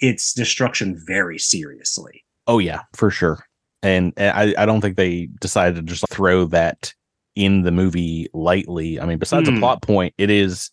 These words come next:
Speaker 2: it is just shocking to see. And one of the things that I dinged Godzilla versus Destoroyah on was they just kind of ran out of money, and there's no very good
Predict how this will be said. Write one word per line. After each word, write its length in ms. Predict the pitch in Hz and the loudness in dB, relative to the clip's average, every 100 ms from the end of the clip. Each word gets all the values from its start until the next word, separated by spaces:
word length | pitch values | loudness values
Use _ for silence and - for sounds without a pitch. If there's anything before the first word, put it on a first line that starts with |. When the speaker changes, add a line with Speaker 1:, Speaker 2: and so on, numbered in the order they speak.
| _ _ _ - | _ _ _ -4
Speaker 2:
it 140 | 120 131 | 0 2
is 240 | 120 98 - | 2 -2 -6
just 180 | 95 - | -4 0
shocking 360 | 143 147 127 | 0 2 2
to 80 | 98 | 0
see. 420 | - 131 110 82 _ _ _ - | 0 0 0 -2 _ _ _ -4
And 160 | 120 113 | 0 2
one 120 | 147 | 2
of 80 | 170 | 2
the 220 | 120 101 - - | 2 0 -4 -4
things 300 | 131 127 113 | 0 2 2
that 100 | 98 | 2
I 140 | 87 82 _ _ _ | 0 -6 _ _ _
dinged 540 | - 147 147 110 98 - _ _ _ | 0 2 4 2 0 -4 _ _ _
Godzilla 340 | - 101 107 98 | -2 2 2 2
versus 340 | 101 - 92 | 0 -2 -4
Destoroyah 680 | 80 101 - 95 110 139 90 | -2 -2 0 0 2 4 2
on 340 | 92 90 85 87 - | 2 0 0 -4 -4
was 580 | 87 90 87 87 - - - - _ - | 0 2 0 -4 -8 -14 -20 -20 _ -2
they 100 | 95 | 0
just 200 | 101 - | 0 0
kind 120 | 98 | 0
of 80 | 87 | 2
ran 200 | 98 101 | 2 2
out 120 | 92 | 2
of 60 | |
money, 460 | 92 98 92 92 90 | 2 0 0 -2 -4
and 420 | 90 90 87 87 104 | -6 -4 -4 -6 -2
there's 260 | 104 98 87 | 0 0 -2
no 760 | 90 90 95 101 104 104 98 95 _ _ - | -2 2 2 4 4 4 2 -2 _ _ -18
very 380 | 90 104 104 98 | -4 0 2 0
good 460 | 90 101 92 82 | 2 0 0 -6